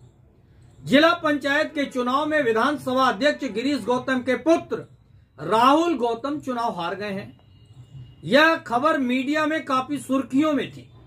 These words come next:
अब सवाल उठता है, गिरीश गौतम के पुत्र राहुल गौतम जिला पंचायत का चुनाव हार गए हैं, तो वहां से चुनाव जीता कौन है?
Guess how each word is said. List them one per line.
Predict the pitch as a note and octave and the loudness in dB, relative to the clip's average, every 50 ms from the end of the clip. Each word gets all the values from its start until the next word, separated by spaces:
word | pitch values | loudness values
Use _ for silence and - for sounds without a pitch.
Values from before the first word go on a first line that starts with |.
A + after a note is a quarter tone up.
| - - - - - - - - - - - - - - - - | -20 -20 -20 -20 -20 -20 -20 -20 -20 -20 -20 -20 -20 -20 -4 4
अब | B3+ D#4+ E4 - | 6 6 6 4
सवाल | - - C4 B3+ B3+ C#4 D4 D#4+ E4 | 0 -2 0 2 2 4 4 4 2
उठता | D#4+ C#4+ - - - C4+ | 2 -2 -4 -4 -2 0
है, | C4 B3 C#4+ D4 | 0 2 2 0
गिरीश | A#3 G#3+ B3 C4+ D4 C#4 G#3 | 0 -2 -2 -2 -2 -2 -2
गौतम | F#3+ A#3+ B3+ C4 - C#4+ C#4+ C#4 | -2 -2 -2 -2 -4 -4 -4 -4
के | - B3+ B3 | -2 -4 -4
पुत्र | A#3+ - C#4+ C#4+ - - C#4 | -4 -6 -10 -10 -4 -2 -2
राहुल | A#3+ A3+ A3 A3 A#3 A#3+ C4+ D4+ C#4 | 0 2 4 4 4 4 4 2 2
गौतम | G3+ A3+ A3+ A#3 - C#4 C#4+ C#4 | 0 0 -2 -2 -4 -4 -4 -4
जिला | G3+ A3+ A#3+ B3+ C4 | -4 -2 -2 -2 -2
पंचायत | B3+ - C4 B3 B3 A#3+ C4 B3+ C4 B3+ - | -4 -4 -8 -8 -6 -6 -4 -4 -4 -4 -2
का | D4 C4+ | -4 -4
चुनाव | - - - A3 A3+ B3 C4+ C#4+ D4 - - - - - - | -4 -4 -6 -2 0 2 2 2 0 -4 -10 -20 -20 -20 -20
हार | - - E3+ G3+ B3 D4 D#4+ E4 D4 | -12 -2 4 6 6 6 6 4 2
गए | C#4 D4 C#4+ | 0 0 0
हैं, | C4+ B3 C4 D4 D#4 E4 E4 _ _ - - _ | 0 0 -2 -2 -4 -4 -8 _ _ -20 -14 _
तो | A#3 A#3 | -6 -6
वहां | A#3+ A#3 A3 G#3 A3 B3+ C#4 | -2 -2 -2 0 0 0 -2
से | C4 - D4 C#4+ | -2 -4 -6 -6
चुनाव | A#3+ - A#3 G#3+ A3+ A#3 C4+ C4+ | -6 -6 -4 -2 -2 0 0 -2
जीता | - C#3 D3+ G3+ A3+ - - D4+ D4 | -2 -4 -8 -8 -8 0 2 2 2
कौन | D4 - G#3 E3 C3 A2 | 2 0 -8 -8 -8 -12
है? | - - - | -14 -18 -20